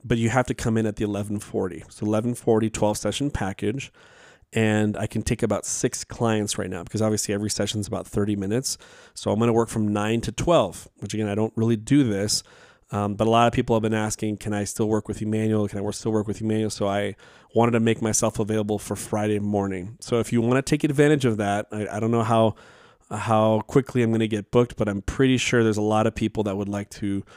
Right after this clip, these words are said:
um, use this service. Again, contact my wife, Jessica, at schedule my healing at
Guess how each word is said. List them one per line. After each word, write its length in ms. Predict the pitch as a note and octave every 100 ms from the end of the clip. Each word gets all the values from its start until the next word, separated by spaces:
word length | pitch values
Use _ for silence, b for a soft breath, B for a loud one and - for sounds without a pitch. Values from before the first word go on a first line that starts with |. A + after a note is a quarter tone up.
| B B _
um, 440 | G2+ G2+ F#2+ F#2+ - _
use 320 | A#2 A#2 A#2+
this 160 | - G#2+
service. 580 | - F3+ B2 A2+ - - _ _ _ _ _ _ _ _ -
Again, 340 | B2+ A#2 A2+ A2
contact 460 | - A#2 B2 A#2+
my 120 | C3
wife, 300 | B2 G#2+ G#2+
Jessica, 560 | - G#2+ - - G#2+ G2
at 120 | G2+
schedule 500 | - - G#2+ G#2+ B2
my 220 | B2 B2
healing 540 | B2+ - G#2+ G2+ F#2+ G#2 B B B B -
at 360 | A2 G2+ -